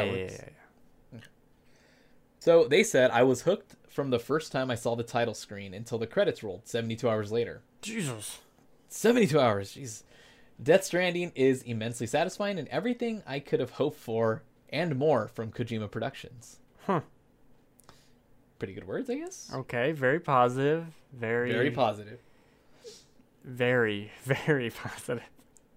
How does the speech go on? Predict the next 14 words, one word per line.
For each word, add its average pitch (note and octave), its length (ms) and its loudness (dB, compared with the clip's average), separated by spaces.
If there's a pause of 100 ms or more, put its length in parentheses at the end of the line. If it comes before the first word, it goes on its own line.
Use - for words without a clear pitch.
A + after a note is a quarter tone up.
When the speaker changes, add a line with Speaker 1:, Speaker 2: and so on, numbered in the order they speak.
Speaker 2:
Now, B2+ 460 6 (500)
this G3 200 6
place - 220 10
is C#3 80 -6
called B2+ 220 4
Trusted A#2+ 360 2
Reviews, G2+ 360 -10
so - 80 -4
I B2 80 2
think C3+ 200 -6
we B2 120 -4
could - 160 -6
trust - 320 -8
them. - 140 -18